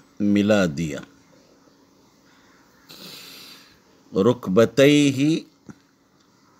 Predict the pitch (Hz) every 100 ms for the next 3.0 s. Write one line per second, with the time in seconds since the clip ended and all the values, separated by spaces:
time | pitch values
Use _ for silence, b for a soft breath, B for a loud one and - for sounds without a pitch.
0 | _ _ _ _ b b b b b b
1 | _ _ _ _ _ _ _ _ _ _
2 | - 113 113 127 123 110 98 92 101 -